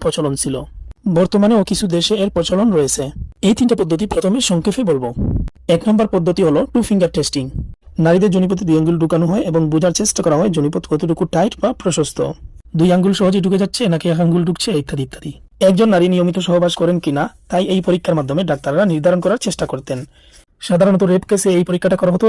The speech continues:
এখনো কিছু কিছু জায়গায় করা হয়। দুই নম্বর হলো হাইমেন ইন্সপেকশন। এই ক্ষেত্রে চোখ দিয়ে দেখা হয়, আগেরটার মতো আঙ্গুল ঢুকানো হয় না। মেয়েদের জনিপথের হাইমেন, অনেকে এটাকে সতীচ্ছ পর্দা নামে চিনেন, সেইটা পরীক্ষা করা হয়। হাইমেনের কোথাও ছেঁড়া আছে কিনা,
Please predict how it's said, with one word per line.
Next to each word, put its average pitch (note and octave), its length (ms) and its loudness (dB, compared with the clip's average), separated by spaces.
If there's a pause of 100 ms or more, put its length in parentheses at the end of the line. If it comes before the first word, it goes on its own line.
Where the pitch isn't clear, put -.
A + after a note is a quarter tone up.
এখনো G3 180 0
কিছু F#3+ 220 -6
কিছু - 220 -4
জায়গায় G3 200 2
করা D#3 240 0
হয়। C#3 120 -4 (480)
দুই F#3+ 120 4
নম্বর G#3+ 260 4
হলো C#3+ 140 -2 (280)
হাইমেন A#3+ 320 2
ইন্সপেকশন। D3 440 -2 (640)
এই G3 80 6
ক্ষেত্রে F#3 340 0
চোখ G3 180 2
দিয়ে A3 160 2
দেখা D#3+ 180 0
হয়, G3 120 2 (100)
আগেরটার F3 320 0
মতো F3+ 140 0 (100)
আঙ্গুল E3+ 180 0
ঢুকানো G3+ 280 -2
হয় D#3+ 160 0
না। C3 60 -8 (600)
মেয়েদের F3 360 4
জনিপথের F3 440 2
হাইমেন, F3 300 2 (300)
অনেকে E3+ 260 0
এটাকে F3 280 0
সতীচ্ছ F3 320 -2 (120)
পর্দা F3 220 2
নামে D#3+ 260 0
চিনেন, E3 220 -2 (480)
সেইটা F#3+ 320 2
পরীক্ষা F#3 280 2
করা D#3 200 0
হয়। C#3+ 140 -2 (360)
হাইমেনের G3 400 4 (240)
কোথাও G3 320 4
ছেঁড়া G3 240 4
আছে F#3 140 -2
কিনা, D3+ 180 -2